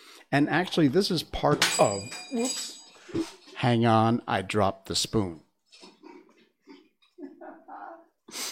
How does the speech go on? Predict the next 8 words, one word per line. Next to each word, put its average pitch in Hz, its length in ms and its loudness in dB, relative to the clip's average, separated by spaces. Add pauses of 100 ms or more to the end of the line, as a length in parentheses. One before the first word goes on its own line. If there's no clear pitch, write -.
(340)
Okay, - 280 2 (440)
this - 200 -2
is, - 240 -8 (120)
it's - 160 -6
all - 100 -4
right. - 200 -12 (100)
Five-second 120 720 0
rule. 90 340 0